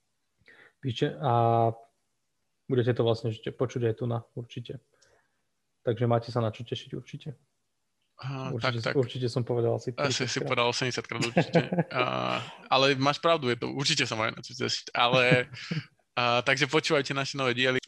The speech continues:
Speaker 2: A, aktuálne v nedelu vyšiel, vyšiel nový diel s Romanom Skvašikom, ktorý hrá v Rakúsku. A, strašne sympatický týpek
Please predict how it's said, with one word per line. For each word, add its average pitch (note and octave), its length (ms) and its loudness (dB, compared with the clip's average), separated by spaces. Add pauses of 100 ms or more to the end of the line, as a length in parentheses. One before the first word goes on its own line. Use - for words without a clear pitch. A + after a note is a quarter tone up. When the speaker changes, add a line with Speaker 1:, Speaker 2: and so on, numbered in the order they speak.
Speaker 2:
A, A#2+ 320 4
aktuálne C3+ 480 4
v B2 80 -2 (240)
nedelu C3 240 4
vyšiel, A#2+ 560 0
vyšiel A#2+ 320 0
nový A#2+ 240 -2
diel A#2 240 2
s A#2+ 80 -4
Romanom A#2+ 320 -2
Skvašikom, A2+ 480 -4
ktorý A2+ 160 -2
hrá A2 160 0
v - 80 -6 (320)
Rakúsku. B2+ 560 -4 (560)
A, B1 240 2
strašne D3 720 0
sympatický C3+ 640 -2
týpek B2 480 -2